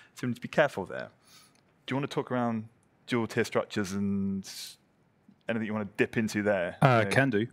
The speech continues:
Speaker 2: So it's the idea of having a foundation company that nobody owns and it supports the dao. And then because it's a legal entity, it can hold shares in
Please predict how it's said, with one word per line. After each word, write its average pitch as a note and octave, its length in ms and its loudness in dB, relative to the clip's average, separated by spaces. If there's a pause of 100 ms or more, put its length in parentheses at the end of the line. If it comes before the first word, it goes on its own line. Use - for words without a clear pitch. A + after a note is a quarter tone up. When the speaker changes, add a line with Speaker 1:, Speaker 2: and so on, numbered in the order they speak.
Speaker 2:
So B2+ 200 6
it's A2+ 120 4
the C#3+ 80 8
idea B2 300 8
of A#2+ 80 6
having B2 280 6
a A#2 60 8
foundation A#2+ 520 8
company A2 500 6
that G#2 300 6 (180)
nobody A2 360 8
owns C#3 500 6
and A2+ 180 6
it G2 80 0
supports - 480 4
the A2 60 4
dao. A#2 480 8 (400)
And B2+ 120 10
then A#2 140 8
because A#2 260 6
it's A2+ 140 4
a A#2 60 6
legal A#2 260 8
entity, C3+ 380 6
it C3 180 4
can A#2+ 100 6
hold A#2 240 6
shares A2+ 400 6
in G#2 320 4